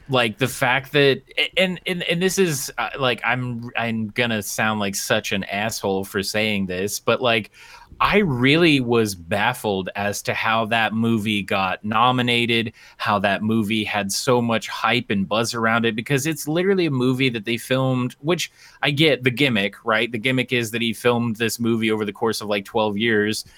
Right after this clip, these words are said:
Um, but there's a reason we don't make movies that way, because we don't have to. We don't need to take twelve years to make a movie, and it didn't do anything to showcase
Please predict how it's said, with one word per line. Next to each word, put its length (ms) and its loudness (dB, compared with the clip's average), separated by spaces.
Um, 460 0
but 180 2
there's 220 2
a 80 4
reason 340 2
we 140 2
don't 280 2
make 240 0
movies 380 2
that 260 -6
way, 320 -12
because 280 0
we 100 4
don't 180 2
have 320 0
to. 280 -6
We 100 2
don't 200 2
need 240 0
to 60 -6
take 220 -2
twelve 300 0
years 180 0
to 80 -10
make 160 0
a 60 -6
movie, 420 0
and 440 2
it 220 0
didn't 460 -2
do 380 0
anything 640 -2
to 160 -4
showcase 1040 -2